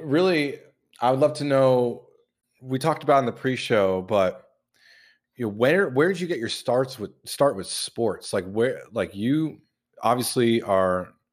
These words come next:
you know, a scholarship D lineman for U C F, D one, you know, highest level of collegiate football you can make, national champions twenty seventeen as a walk-on. But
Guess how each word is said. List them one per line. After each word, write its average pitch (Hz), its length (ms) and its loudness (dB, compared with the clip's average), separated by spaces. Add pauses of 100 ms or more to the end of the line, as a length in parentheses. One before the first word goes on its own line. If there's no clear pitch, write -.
(200)
you 92 100 -12
know, 80 180 -10 (360)
a 98 60 -18
scholarship 117 800 -2
D 110 160 -6
lineman 107 440 -2
for - 160 -12
U 95 200 -6
C 95 260 -4
F, 87 340 -4
D 107 200 -4
one, 101 520 -4 (460)
you 90 80 -10
know, 85 100 -6
highest 120 440 -2
level 117 320 2
of 95 100 -4
collegiate 104 560 -2
football 101 500 -2
you 95 160 -6
can 92 220 -8
make, 123 320 2 (380)
national 107 420 -2
champions 113 540 -4
twenty 113 260 -4
seventeen 104 640 -4
as 92 120 -6
a 98 40 -4
walk-on. 98 580 0
But 92 220 0